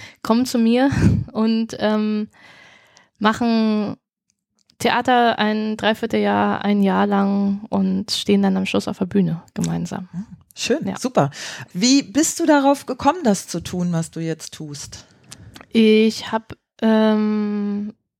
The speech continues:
Speaker 1: ursprünglich nach der Schu-, eigentlich wollte ich mal Maskenbildnerin werden, das hat nicht so geklappt, wie ich wollte. Dann habe ich, äh, nach der Schule ganz spontan eine kaufmännische Ausbildung gemacht.
Speaker 2: Mhm. Was für eine?
Speaker 1: Äh, oh Gott, wie, ich überleg grad, wie der Gesamttitel war.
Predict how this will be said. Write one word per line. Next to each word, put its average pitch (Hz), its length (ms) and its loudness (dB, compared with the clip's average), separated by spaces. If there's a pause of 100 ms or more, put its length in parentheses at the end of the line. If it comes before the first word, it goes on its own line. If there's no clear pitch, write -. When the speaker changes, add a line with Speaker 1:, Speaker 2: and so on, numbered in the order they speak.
(320)
Speaker 1:
ursprünglich 269 440 4
nach 247 100 0
der 226 140 0
Schu-, - 440 -4
eigentlich 269 300 0
wollte 220 140 2
ich 202 80 -6
mal 202 100 0
Maskenbildnerin 254 760 0
werden, 240 220 0
das 220 140 -4
hat 196 140 -2
nicht 202 140 -2
so 202 100 -6
geklappt, 196 460 -4
wie 190 40 -2
ich - 160 -6
wollte. 254 460 0 (320)
Dann 208 220 4
habe 214 200 4
ich, 214 300 0
äh, 208 260 2
nach 214 200 0
der 233 120 0
Schule 226 280 -2
ganz 214 200 0
spontan 202 480 -4
eine 190 160 0
kaufmännische - 640 -2
Ausbildung 277 460 0
gemacht. 269 400 0 (200)
Speaker 2:
Mhm. 165 240 -6
Was 160 200 -2
für 202 100 2
eine? 214 320 2 (220)
Speaker 1:
Äh, 208 480 2 (360)
oh - 160 -12
Gott, - 340 -12
wie, 208 300 -4 (160)
ich - 240 -12
überleg 226 300 2
grad, 233 160 0
wie 233 60 -4
der 208 100 0
Gesamttitel 208 800 -2
war. 196 180 2